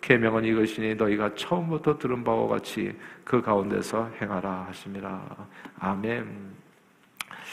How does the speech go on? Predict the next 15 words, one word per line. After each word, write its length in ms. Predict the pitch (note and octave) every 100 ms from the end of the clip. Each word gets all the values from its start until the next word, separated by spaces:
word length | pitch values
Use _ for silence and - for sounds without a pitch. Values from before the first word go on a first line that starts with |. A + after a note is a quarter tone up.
| - -
여기서 420 | A#2+ A#2+ A#2 A#2
사랑은 460 | A#2 - B2+ B2 A#2+
이것이니 760 | A2+ A2 G#2+ G#2 A#2 D#3 F#3+ -
계명을 520 | - F#2+ F#2+ G2 G#2 G#2
따라 240 | G#2+ C#3
행하는 480 | C3+ G#2+ F#2+ F#2 G2+
것이라는 1040 | A#2 G2+ F#2+ - - - - G#2+ F#2+ G#2
구절을 340 | G2+ F#2+ F#2+ A2+
주목해야 440 | - F#2+ F#2+ F#2+
됩니다. 560 | F2 F#2+ G2 - - - - - - - -
계명을 460 | - G2 G#2 A2 G#2+
따라 360 | G2+ G2+ G#2+
뭐 280 | G2 G2 G#2
하는 180 | G2+ G2+
거요? 340 | G2 A2 D3+